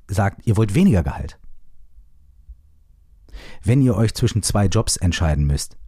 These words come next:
was wäre, wenn ihr sagt, ich nehme entweder beide oder keinen? <laughs> Egal wie abstrakt es ist, was wäre das exakte Gegenteil zu tun?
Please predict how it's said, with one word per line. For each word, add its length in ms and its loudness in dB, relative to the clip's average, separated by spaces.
was 280 0
wäre, 300 0
wenn 140 4
ihr 120 4
sagt, 400 -2
ich 120 -2
nehme 180 4
entweder 260 2
beide 460 2
oder 180 2
keinen? 480 2
<laughs> 80 -6
Egal 320 4
wie 80 4
abstrakt 340 -2
es 140 -2
ist, 260 -4
was 540 -2
wäre 440 0
das 280 -2
exakte 720 -2
Gegenteil 580 2
zu 140 -8
tun? 340 -12